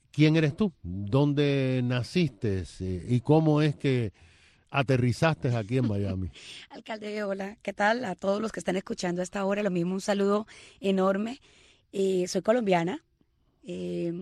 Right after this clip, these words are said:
Speaker 2: crecí en una ciudad muy pequeña. A veces creo que los que crecemos en ciudades pequeñas,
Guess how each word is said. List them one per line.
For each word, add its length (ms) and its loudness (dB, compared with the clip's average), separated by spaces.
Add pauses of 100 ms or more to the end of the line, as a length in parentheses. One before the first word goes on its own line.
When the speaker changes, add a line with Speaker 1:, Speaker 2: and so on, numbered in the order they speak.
(340)
Speaker 2:
crecí 400 -2
en 100 0
una 180 -2
ciudad 220 0
muy 140 -2
pequeña. 500 -2 (540)
A 100 -6
veces 540 -4
creo 180 -2
que 140 -4
los 180 -2
que 160 -8
crecemos 480 0
en 140 -4
ciudades 340 0
pequeñas, 640 0